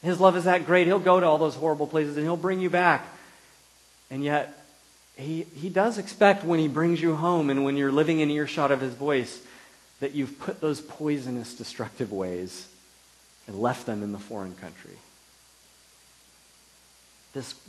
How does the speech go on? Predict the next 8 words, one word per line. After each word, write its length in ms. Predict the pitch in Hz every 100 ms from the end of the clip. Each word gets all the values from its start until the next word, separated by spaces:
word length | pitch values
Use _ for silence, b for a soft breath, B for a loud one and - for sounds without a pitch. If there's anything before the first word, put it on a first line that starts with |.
| -
dramatic 580 | 139 131 151 170 156
mercy 480 | 131 131 147 147 151
and 120 | 127 120
forgiveness 580 | 117 123 120 110 107 -
doesn't 360 | 139 131 120
just 400 | 113 120 - - - b b b b
say, 320 | - 123 117 -
"Ah, 420 | 151 156 139 -